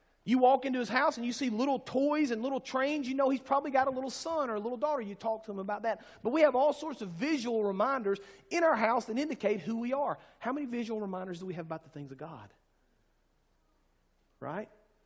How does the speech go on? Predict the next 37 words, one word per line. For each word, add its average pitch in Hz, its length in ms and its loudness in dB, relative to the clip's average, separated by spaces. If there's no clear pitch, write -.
If 160 80 -8
I 220 100 2
walk 269 360 6
through 254 180 -4
your 226 180 2
house, 165 540 -2
would 185 160 2
I 220 120 4
see 247 240 -2
visual 233 540 2
reminders 202 640 2
that 170 180 -6
you're 202 120 -4
a - 20 -6
Christian? 233 420 -8
Would 156 100 -6
I, 170 140 -6
would 180 120 -4
I 208 100 -2
know? 233 340 -10
Is 190 160 0
the 196 100 -6
Bible 226 460 6
prominent? 190 500 -2
Is 185 140 -2
it 240 100 4
on 247 140 4
the, 220 80 2
is 196 160 0
it 262 60 2
on 262 100 6
the 220 80 2
nightstand 226 640 2
because 190 280 -4
you 202 100 -4
read 202 300 0
it 123 160 -8